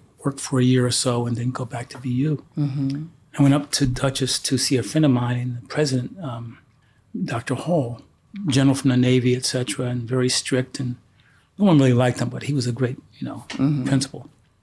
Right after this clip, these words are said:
Speaker 1: And so he sees me walking down the hallway, and, uh, he says,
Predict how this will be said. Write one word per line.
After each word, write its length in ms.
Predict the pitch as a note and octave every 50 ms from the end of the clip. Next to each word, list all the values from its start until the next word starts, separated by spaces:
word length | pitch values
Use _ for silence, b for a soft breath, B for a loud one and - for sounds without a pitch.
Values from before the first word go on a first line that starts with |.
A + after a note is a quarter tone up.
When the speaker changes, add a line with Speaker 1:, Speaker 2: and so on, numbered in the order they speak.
| _ _ _ _ _ -
Speaker 1:
And 80 | - -
so 80 | - C#3
he 40 | C3
sees 140 | - -
me 80 | D#3+ C#3+
walking 300 | C3 C#3 C#3 C3 - C#3
down 120 | B2 B2
the 60 | A#2+ A2+
hallway, 640 | A#2 D#3+ F3+ E3+ C3+ B2 A#2+ B2 B2 B2 - - _ _ _ -
and, 320 | C3 A#2+ A#2 A#2+ A#2 A#2
uh, 160 | A#2 A#2 A2+ A#2
he 120 | A#2 B2
says, 300 | - - C3+ C3 -